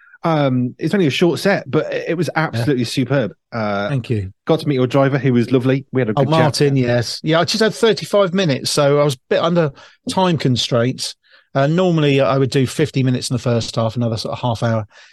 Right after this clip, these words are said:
Speaker 2: in the sec-, second half. So if people are after a clean comedy night, an alpha launch, anything like that, family meeting. So what I do, I mean, there obviously weren't any kids there, but normally if there's kids involved, we get, if there are kids there, we get the kids involved,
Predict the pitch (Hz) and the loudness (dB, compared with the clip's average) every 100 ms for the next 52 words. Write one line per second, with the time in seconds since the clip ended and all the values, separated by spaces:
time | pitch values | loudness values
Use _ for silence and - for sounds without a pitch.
0 | _ - 120 113 - 117 - 113 123 - | _ -2 -2 -2 -2 -4 -4 -4 -4 -4
1 | - 117 113 110 110 131 - 165 151 127 | -4 -2 0 0 0 -4 -4 -4 0 0
2 | 123 - 117 - 139 131 120 - 135 120 | 0 -2 -4 -2 0 0 -2 -2 -2 0
3 | 113 117 117 113 _ _ - - - 117 | 0 0 -2 -6 _ _ -20 -16 -6 -2
4 | 123 113 123 117 120 123 127 120 120 120 | -2 -2 -2 -2 -2 -4 -4 -4 -4 -2
5 | 123 117 117 - - 131 120 117 113 110 | -4 -4 -6 -6 -4 0 2 0 0 -2
6 | - 107 101 - - - 208 185 151 165 | -4 -8 -10 -20 -8 2 4 4 2 2
7 | 147 156 151 156 160 151 135 131 135 127 | 4 4 2 2 2 2 2 2 0 -2
8 | - 151 - 120 117 - 139 120 - 117 | -2 -2 0 -2 -2 -4 -2 -4 -4 -6
9 | - 147 123 131 123 131 120 117 113 _ | -2 -2 0 0 2 2 0 -4 -6 _
10 | _ _ - 143 139 117 117 - 147 - | _ _ -4 -2 0 -2 -4 -2 -2 0
11 | 131 123 117 - - 127 127 117 117 117 | 0 0 -4 -8 -4 -4 -2 -2 0 0
12 | 107 | -4